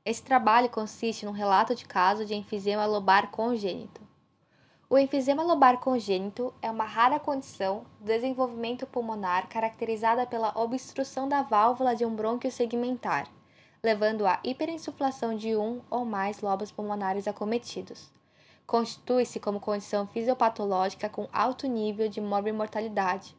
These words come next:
podendo levar a sérias deficiências físicas e comorbidades. Sobre o caso,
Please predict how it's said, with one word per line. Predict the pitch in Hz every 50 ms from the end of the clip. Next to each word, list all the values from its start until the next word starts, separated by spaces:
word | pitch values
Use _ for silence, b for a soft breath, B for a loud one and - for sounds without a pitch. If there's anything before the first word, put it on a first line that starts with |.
| _ -
podendo | - 196 196 202 202 202
levar | 208 208 196 190 185 185
a | 196 202
sérias | - - - 196 214 233 254 233
deficiências | 240 233 - - - - 214 202 208 - 208 208 -
físicas | - - 220 220 220 226 254 - - 269 269 - - -
e | 220
comorbidades. | - 233 220 220 220 220 220 240 214 - - - - - - - _ _ _ _ _ _ _ _ _ _ _ _ b b b b b b b b
Sobre | - - 269 269 254 320
o | 311
caso, | - 240 185 - - - - - -